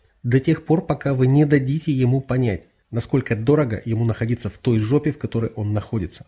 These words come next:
Кстати, все подходы, о которых мы сегодня говорим, можно применять не обязательно в телефонных или живых консультациях. Их можно очень круто использовать в любых беседах, например, на конференциях или встречах с новыми людьми. И если кто-то спрашивает вас:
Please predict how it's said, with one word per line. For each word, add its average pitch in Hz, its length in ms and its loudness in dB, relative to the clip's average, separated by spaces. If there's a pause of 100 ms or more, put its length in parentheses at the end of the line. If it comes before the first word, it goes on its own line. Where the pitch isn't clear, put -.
(160)
Кстати, - 300 -6
все - 180 -4
подходы, 180 440 2
о 123 120 -4
которых - 320 -2
мы 127 80 2
сегодня 120 280 0
говорим, 113 320 2
можно 156 280 0
применять 135 580 2
не 135 240 0
обязательно 135 400 0
в - 60 -14
телефонных 120 560 -2
или 117 140 0
живых 120 240 0
консультациях. - 720 -8 (500)
Их - 140 -12
можно 151 220 2
очень 151 320 -2
круто 165 320 -2
использовать 151 560 0
в 120 120 0
любых 135 560 0 (400)
беседах, 127 540 -2
например, 139 320 0
на 131 80 0
конференциях 131 720 -2
или 123 380 -2 (500)
встречах - 440 -2
с - 40 -12
новыми 127 280 4
людьми. 113 400 0 (180)
И 131 80 -4
если 156 300 0
кто-то - 320 -2
спрашивает 143 600 0
вас: 104 300 -4